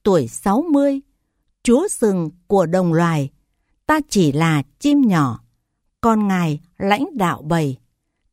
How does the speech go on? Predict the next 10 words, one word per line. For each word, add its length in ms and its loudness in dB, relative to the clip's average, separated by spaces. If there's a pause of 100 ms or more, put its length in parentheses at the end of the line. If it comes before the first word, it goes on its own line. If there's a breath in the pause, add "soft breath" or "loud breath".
cánh 300 2
nâng 280 2 (300)
tôi 200 -2 (120)
kính 300 2
cẩn, 280 -2 (480)
xin 360 0
tha 340 -2 (100)
lũ 340 2 (120)
con 240 -2
này." 300 -4